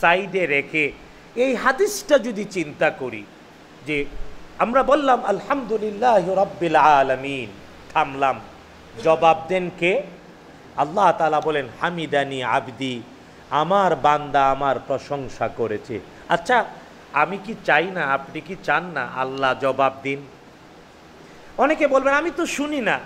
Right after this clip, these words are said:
আচ্ছা, কোনো, কত কিছুই তো শুনি না। নবীজির কথা বিশ্বাস করা যায় না? উচিত না? তার প্রশংসা করি, আল্লাহ তাআলা জবাব দিচ্ছেন। সুতরাং আমি বলি, ফজিলতের বাস্তবতায়, মর্যাদার বাস্তবতায়,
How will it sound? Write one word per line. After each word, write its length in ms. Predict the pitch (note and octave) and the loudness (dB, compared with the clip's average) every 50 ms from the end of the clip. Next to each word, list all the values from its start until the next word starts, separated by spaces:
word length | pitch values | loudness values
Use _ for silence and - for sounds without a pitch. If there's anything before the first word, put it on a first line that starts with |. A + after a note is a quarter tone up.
| - - - - - - - - | -10 -18 -20 -20 -20 -20 -8 -6
আচ্ছা, 240 | C#3 - - A3+ | -6 -2 -2 -4
কোনো, 400 | A3 - - C#4 D4 D4 D4+ D4 D4 - - | -4 0 2 2 4 4 2 0 -2 0 4
কত 260 | D#4 D4+ D4+ D4+ E4 | 4 4 4 4 0
কিছুই 480 | D#4+ D#4+ D#4 D#4+ - - E4 F#4 F#4 F4+ | 0 2 2 0 2 6 6 8 8 6
তো 200 | F#4 F4+ D#4 - | 6 2 0 0
শুনি 380 | - - A3+ G#3+ F#3+ F3+ E3 | -2 -2 -4 -2 -2 -2 -2
না। 160 | C#3+ C3 A2+ - - - - - - - A#2+ | 0 -2 -2 -4 -8 -14 -20 -20 -20 -14 -6
নবীজির 460 | C#3 D#3 D3 E3 F3 F3 G3 G#3+ F#3+ - - | -6 -4 -2 -2 -4 -2 -4 -6 -6 -2 0
কথা 260 | F#3+ F3+ - F3+ D#3+ | 0 2 4 2 2
বিশ্বাস 600 | C3+ C#3+ D3+ - - - - F#3 F#3 F3 - - | 2 0 -6 -8 -8 -4 0 0 0 0 -2 -4
করা 260 | - G3+ G3+ G#3 G#3 | -2 0 0 0 2
যায় 220 | G3+ A3+ A3+ A#3+ B3 | 2 2 2 2 0
না? 140 | C#4+ D4+ - - - - - - - - - - - - | -2 -6 -10 -14 -18 -20 -20 -20 -20 -20 -20 -20 -8 -6
উচিত 340 | E3 F3 E3+ - A3 A3 - - | -6 -6 -2 -2 -2 -2 -2 -2
না? 240 | A3+ A#3+ B3+ C#4 C#4 - - - - - - | 0 2 2 2 0 -4 -12 -20 -20 -8 -4
তার 160 | B3+ B3 B3+ | -2 -2 -2
প্রশংসা 580 | B3+ - C4+ B3 - - D#4+ E4 D4+ - E4+ D#4 | -2 -2 -4 -4 -4 -6 -8 -8 -6 -4 -4 -4
করি, 200 | D#4 F4 - E4+ | -2 -2 0 2
আল্লাহ 280 | E4 E4+ E4+ F4+ F4 E4+ | 2 2 2 2 0 2
তাআলা 240 | - D4 C4 B3+ | 2 2 0 0
জবাব 340 | A#3 G3+ A3 F#3 F3 F3 E3 E3+ - | 2 2 2 4 4 4 2 2 -2
দিচ্ছেন। 400 | E3+ E3 - - - D#3+ D3+ D3 C#3+ - - - - - - - - - - - - | -8 -10 -10 -4 -2 -2 -2 -2 -4 -12 -20 -20 -20 -20 -20 -20 -20 -20 -20 -18 -6
সুতরাং 320 | - - A3 B3 C4 C#4 C#4 | -4 0 4 4 4 4 4
আমি 200 | C4+ C#4 E4+ E4 | 4 4 2 4
বলি, 340 | B3 A3+ G#3 G#3 B3 F4 E4+ - - - - - - - - - - - | 4 4 4 4 0 -4 -6 -8 -12 -16 -16 -16 -16 -18 -18 -20 2 4
ফজিলতের 720 | A#3 B3 A3 C#4+ F4+ F4 F4 D4 A#3+ - - G#3 F3 D#3 | 4 4 6 6 6 6 8 6 6 4 4 2 2 4
বাস্তবতায়, 760 | C#3+ C#3 C3 - - - C#3 B2 C3 C3 - D3 D3 D3 D3 | 4 4 2 2 -2 -4 -2 -2 0 -2 2 4 4 4 4
মর্যাদার 720 | C#3+ D#3+ F3+ F#3+ F3+ - - A3 A#3+ B3 C4 D4 D4 B3 | 2 0 -2 -2 -2 -4 -2 0 0 2 2 2 2 2
বাস্তবতায়, 840 | F#3+ F3 D#3 D#3 - - - C#3 B2+ C3+ C3 C3 D3 C#3 C#3 C3+ | 2 2 0 0 -2 -6 -8 -4 -4 -4 -2 0 2 2 2 2